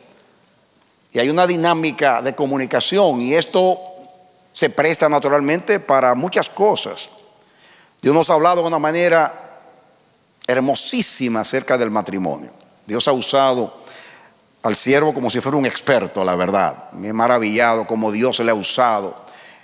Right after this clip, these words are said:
en, en, en los temas acerca del matrimonio. Y hago alusión al matrimonio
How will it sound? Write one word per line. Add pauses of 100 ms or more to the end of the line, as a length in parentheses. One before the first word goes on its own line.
(140)
en,
en,
en
los
temas
acerca
del
matrimonio. (1500)
Y (1000)
hago
alusión
al
matrimonio